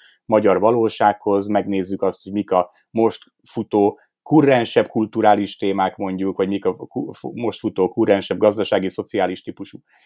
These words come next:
viták, de mi ezt elvetettük, és mi úgy gondoltuk, hogy az összehasonlíthatóság összehasonlíthatatlanul nagyobb értéket képvisel most, és ezért kétezer-tizennyolcas kérdőívünket egy az egybe csontra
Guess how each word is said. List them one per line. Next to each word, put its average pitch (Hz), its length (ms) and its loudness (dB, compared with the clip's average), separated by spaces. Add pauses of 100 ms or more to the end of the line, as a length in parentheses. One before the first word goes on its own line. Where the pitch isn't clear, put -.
(140)
viták, 147 560 -4 (260)
de 120 180 2
mi 135 100 0
ezt - 160 -6
elvetettük, 135 920 0
és - 220 -8
mi 120 120 -8
úgy 120 280 -6
gondoltuk, 117 600 -2
hogy 107 220 0 (400)
az 110 80 0
összehasonlíthatóság 120 1500 2
összehasonlíthatatlanul 123 1300 0
nagyobb 123 300 2
értéket 117 520 0
képvisel 87 520 -2
most, 123 320 -2 (440)
és - 140 -8
ezért 127 320 4
kétezer-tizennyolcas 110 1300 2
kérdőívünket 113 760 0
egy 117 260 2
az 98 120 2
egybe 92 300 2
csontra 95 520 -2